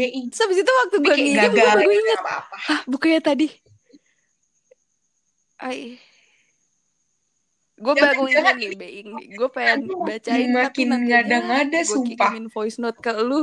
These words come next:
Speaker 1: Dari tadi tuh, tapi jujur ya, menurut gue kalau orang-orang terdekat gue kayaknya malah semakin pengen dengerin,
Speaker 2: Aduh.
Speaker 1: karena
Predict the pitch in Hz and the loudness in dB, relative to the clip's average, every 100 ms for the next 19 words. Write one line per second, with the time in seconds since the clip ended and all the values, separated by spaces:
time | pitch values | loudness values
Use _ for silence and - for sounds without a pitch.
0 | 294 - 240 240 233 - 254 311 392 - | -4 -2 0 0 2 2 2 0 -6 -14
1 | _ - - 370 277 240 339 294 302 311 | _ -12 -10 -2 0 2 2 2 2 2
2 | 277 269 214 320 339 330 269 269 233 233 | 2 2 2 0 4 4 4 4 2 2
3 | 247 240 247 226 247 254 - 302 349 294 | 0 -4 -8 -8 -10 -10 -8 -6 -4 0
4 | 254 240 294 349 294 240 269 587 480 233 | 0 0 -2 0 2 4 4 2 2 -2
5 | 240 233 233 226 233 269 269 254 226 311 | -2 -2 -2 -4 -2 0 0 0 0 0